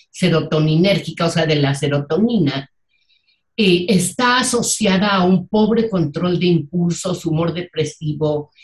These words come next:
irritabilidad y un incremento de la ingesta de alimentos. El triptófano,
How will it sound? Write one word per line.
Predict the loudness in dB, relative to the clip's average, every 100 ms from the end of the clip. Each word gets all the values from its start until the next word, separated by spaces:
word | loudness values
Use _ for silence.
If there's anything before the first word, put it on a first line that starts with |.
| -8
irritabilidad | -2 0 0 0 -2 -2 -2 -2 -2 -2
y | 0
un | 2
incremento | 0 0 -2 0 -2 -4 -4
de | -2
la | 2
ingesta | 0 0 -2 -2 -4 -2
de | 0
alimentos. | 0 -2 0 -2 -4 -14 -20 -20 _ _ _ _ _ _ -20 -10 -2
El | 0 2
triptófano, | 0 0 -2 -2 0 0 0 0 -2 -6